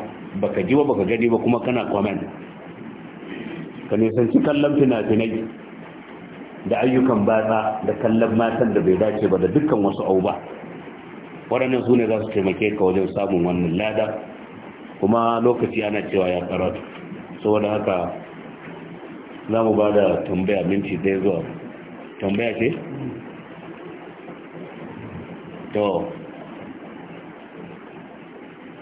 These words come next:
Ya ce, "Malam, assalamu alaikum wa rahmatullah. Malam, ga tambaya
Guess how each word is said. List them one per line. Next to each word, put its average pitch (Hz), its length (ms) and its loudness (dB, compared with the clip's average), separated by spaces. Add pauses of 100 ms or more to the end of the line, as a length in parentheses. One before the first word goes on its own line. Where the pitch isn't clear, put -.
(2000)
Ya 110 240 0
ce, 143 120 2
"Malam, 135 400 2
assalamu 123 360 2
alaikum 110 720 2
wa 98 120 2
rahmatullah. 101 720 2 (1000)
Malam, 127 400 2
ga 117 180 4
tambaya 120 840 4